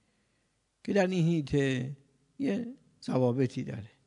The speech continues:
که فرمودن انسان چه خودش عامل به معروف باشه، چه نباشه، امر معروف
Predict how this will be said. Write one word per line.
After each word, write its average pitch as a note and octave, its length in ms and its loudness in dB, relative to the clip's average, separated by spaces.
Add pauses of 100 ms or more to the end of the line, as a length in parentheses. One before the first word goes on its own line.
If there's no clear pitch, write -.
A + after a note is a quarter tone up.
(880)
که C#3+ 80 -4
فرمودن C3+ 640 0
انسان B2+ 300 -4
چه C3 180 -6
خودش B2+ 560 -4 (480)
عامل C3+ 800 2
به C#3+ 320 0
معروف C3+ 840 0
باشه، C3+ 760 -2 (760)
چه C3+ 160 -4
نباشه، B2+ 1120 -2 (580)
امر B2+ 480 2
معروف A#2+ 640 -2